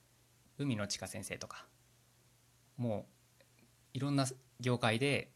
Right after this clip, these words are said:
第一線で活躍する方との、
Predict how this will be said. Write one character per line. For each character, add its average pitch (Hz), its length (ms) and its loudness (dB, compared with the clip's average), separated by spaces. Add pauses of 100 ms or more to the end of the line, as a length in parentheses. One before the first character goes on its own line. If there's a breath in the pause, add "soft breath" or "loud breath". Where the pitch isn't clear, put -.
第 139 160 2
一 113 80 0
線 104 180 -2
で 107 80 -2
活 - 280 -6
躍 101 180 -2
す - 120 -4
る 95 200 -4 (1500)
方 98 340 -4
と 107 140 -8
の、 139 300 -2